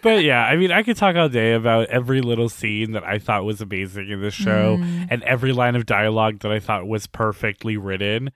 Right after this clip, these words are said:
Speaker 2: Most of it.
Speaker 1: But I'm gonna reserve myself if there's anything else you guys wanna talk about.
Speaker 2: I did have a question. Um, and I guess it could be more of a discussion. Early in episode one, Otakawa says that he always has five different responses to each question, and he tries to find the one that's gonna be the least offensive,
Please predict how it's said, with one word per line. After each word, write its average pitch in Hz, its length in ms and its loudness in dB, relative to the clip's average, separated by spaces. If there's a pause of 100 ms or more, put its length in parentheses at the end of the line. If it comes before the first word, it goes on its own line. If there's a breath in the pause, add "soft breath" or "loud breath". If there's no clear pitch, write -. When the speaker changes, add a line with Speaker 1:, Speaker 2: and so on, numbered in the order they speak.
(120)
Speaker 2:
Most 170 340 -4
of 165 140 -2
it. 175 180 2
Speaker 1:
But 143 120 4
I'm 143 200 2
gonna 156 460 2 (140)
reserve 117 580 0
myself 101 500 -4
if 110 120 -4
there's 117 180 -2
anything 117 320 -2
else 113 220 -4
you 110 120 -2
guys 98 180 -4
wanna 95 200 -4
talk 92 240 -6
about. 87 460 -10
Speaker 2:
I 254 120 0
did 302 440 0
have 285 300 2
a 214 100 2
question. 160 1080 -2
Um, 160 460 2 (280)
and 202 100 2
I 202 80 4
guess 208 240 2
it 214 140 0
could 175 180 -4
be 175 300 2
more 170 220 2
of 165 120 0
a 160 60 2
discussion. 156 800 -4
Early 330 340 4
in 269 200 2
episode 226 520 0
one, 180 500 2
Otakawa 196 540 2
says 185 300 2
that 180 80 -2
he 196 200 0
always 196 240 4
has 185 220 0
five 175 320 2
different 190 240 -4
responses 170 580 -2
to - 100 -8
each - 220 -6
question, 165 560 0
and 175 140 2
he 180 80 0
tries 165 400 0
to 170 100 -2
find 165 260 -2
the 165 80 0
one 156 280 0
that's 156 160 -4
gonna 160 180 0
be 160 140 -2
the 160 100 -2
least 147 280 -4
offensive, 160 580 -2